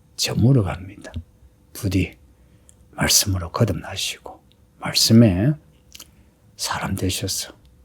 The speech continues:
예수님이 추수하실 때 익은 곡식 되어 구원받으시기를 예수 이름으로 축복합니다. 아버지 하나님, 감사합니다. 오늘도 말씀을 읽게 하시니 감사합니다.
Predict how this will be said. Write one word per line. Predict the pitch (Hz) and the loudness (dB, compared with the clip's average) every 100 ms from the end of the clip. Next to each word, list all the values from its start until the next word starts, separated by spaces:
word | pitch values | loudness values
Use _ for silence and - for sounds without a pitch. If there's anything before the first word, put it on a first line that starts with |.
| - _ - | -20 _ -2
예수님이 | - - 92 90 90 87 - _ _ _ | 0 2 0 0 -2 -6 -14 _ _ _
추수하실 | - - 110 - 95 - 107 - | -4 -2 0 2 2 2 0 0
때 | 95 - - _ - _ _ _ - | -6 -6 -16 _ -20 _ _ _ 6
익은 | 190 156 | 8 10
곡식 | 104 92 - - | 6 -2 -6 -8
되어 | - 95 - _ _ _ _ _ _ _ - | -14 -14 -14 _ _ _ _ _ _ _ -6
구원받으시기를 | 92 90 90 87 - - - - - _ _ | 0 4 4 4 2 -2 -6 -18 -20 _ _
예수 | 107 92 - | 2 2 2
이름으로 | 95 82 82 - - - | 0 0 -8 -12 -16 -10
축복합니다. | - 104 95 87 90 92 - _ - - - _ _ | -6 0 0 0 -8 -14 -18 _ -20 -20 -20 _ _
아버지 | - 135 147 | 0 6 8
하나님, | 143 135 123 | 10 10 8
감사합니다. | 104 104 107 101 92 90 | 4 2 0 -2 -4 -6
오늘도 | 92 107 101 95 95 127 135 - | -4 0 2 0 -2 -2 -4 -6
말씀을 | 101 95 95 90 | -8 -6 -8 -6
읽게 | 117 117 | -6 -4
하시니 | 98 - 101 92 | -6 -4 -8 -8
감사합니다. | - 98 - 98 95 90 - - | -12 -16 -14 -12 -12 -12 -16 -20